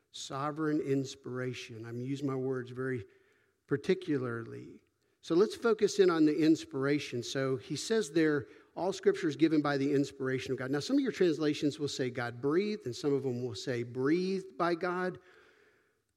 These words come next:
The word in the Greek is theopneustos. It's a compound word in Greek. Theos, theos,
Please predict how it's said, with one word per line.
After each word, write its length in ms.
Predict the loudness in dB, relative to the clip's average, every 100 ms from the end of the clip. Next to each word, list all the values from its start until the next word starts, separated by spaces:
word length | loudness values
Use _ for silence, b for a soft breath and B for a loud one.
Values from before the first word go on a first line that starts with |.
| _ _ _ b b b b -2
The 80 | 2
word 320 | 6 6 6
in 140 | 4 4
the 60 |
Greek 340 | 6 6 6 2
is 160 | -4
theopneustos. 1040 | 2 4 6 4 2 -6 -16 -16 -16 -16 -20 _ _ _ -18
It's 140 | -16
a 40 | -6
compound 580 | -2 -2 -2 -4 -2
word 240 | -4 -4 -4
in 100 | -6
Greek. 380 | -4 -2 -2 -2
Theos, 580 | -2 0 0 -4 -8 -8 -2
theos, 640 | 0 2 0 -2 -6 -12